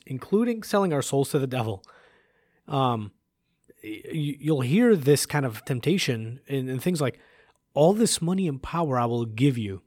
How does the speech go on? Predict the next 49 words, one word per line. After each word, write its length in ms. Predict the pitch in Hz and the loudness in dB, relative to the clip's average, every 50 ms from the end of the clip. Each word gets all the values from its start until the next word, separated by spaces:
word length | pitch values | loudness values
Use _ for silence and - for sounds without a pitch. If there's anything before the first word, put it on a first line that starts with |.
| _ _ _ | _ _ _
if 220 | - 131 - - | -12 -10 -8 -8
you 60 | 123 | -8
bow 300 | 107 98 120 131 131 127 | -6 -4 -2 0 0 0
down 240 | 123 123 131 147 143 | -2 -2 -2 -4 -4
to 100 | - 143 | -4 -4
me 120 | 135 131 | -4 -4
and 120 | 123 113 110 | -4 -4 0
worship 340 | 131 139 - - 143 - - | -2 0 0 -2 -4 -4 -4
me," 80 | 127 | -6
in 80 | 120 113 | -6 -6
the 80 | 113 | -8
form 320 | 107 - - 135 123 120 117 | -8 -6 -4 -4 -4 -2 -4
of 220 | 113 104 101 - _ _ _ _ _ _ _ | -4 -6 -6 -12 _ _ _ _ _ _ _
cheating 440 | _ - - - 185 185 170 156 139 | _ -8 0 2 2 2 2 0 -2
people 260 | - 156 147 - 139 | -6 -8 -6 -2 0
out 140 | 127 127 123 | 0 0 0
of 20 | 120 | 0
their 100 | 127 113 | -2 -2
money 400 | 117 123 139 139 127 120 113 110 | 0 0 0 2 2 0 -2 -2
or, 220 | 107 107 98 - _ _ _ _ _ _ _ - | -2 -4 -6 -6 _ _ _ _ _ _ _ -6
you 80 | 123 | -6
know, 120 | 117 104 104 | -4 -2 -2
skipping 440 | - - - - 180 - 165 143 | -2 0 2 2 2 2 0 -4
time 280 | - - 143 151 151 139 | -2 -2 -2 0 0 0
with 120 | 139 127 | 0 -2
the 80 | 107 120 | -2 -4
Lord 360 | 110 120 151 156 139 123 113 | 2 6 6 6 6 4 2
so 120 | - - 123 | -2 -4 -2
that 80 | 117 | -4
you 80 | 120 123 | -4 -2
can 260 | - 139 117 110 101 | -2 -2 -2 -2 4
work 260 | 110 147 156 151 - | 6 8 8 8 6
extra 320 | 135 135 - - - 120 107 | 0 -2 -2 -2 -4 -4 -2
to 120 | - 131 | -2 -2
make 400 | 127 127 120 - - - - _ | 0 0 -2 -2 -6 -18 -18 _
more 380 | - 135 120 123 135 151 160 151 | -10 -6 -4 2 4 4 4 6
money 260 | 143 139 127 120 117 | 4 2 0 0 -2
so 180 | 110 - - 123 | -2 -2 -2 0
that 260 | 117 120 117 113 85 | 0 0 -2 -4 -6
you 120 | 117 123 | -6 -4
can 140 | 117 139 120 | -4 -2 -4
afford 480 | 113 - - 131 123 117 107 107 - - | -2 -2 0 0 0 0 -2 -6 -12 -10
a 100 | - 127 | -10 -8
Cadillac 520 | - - 139 135 127 120 104 107 110 - 127 | -2 0 0 0 0 0 -4 -6 -4 -6 -6
instead 280 | 113 - - - 120 | -6 -6 -6 -6 -6
of 120 | 110 104 113 | -6 -6 -6
a, 240 | 107 107 110 117 | -8 -6 -4 -4
a 40 | 113 | -4
Chevy. 360 | 107 - 143 117 95 92 87 | 0 0 0 0 -2 -8 -14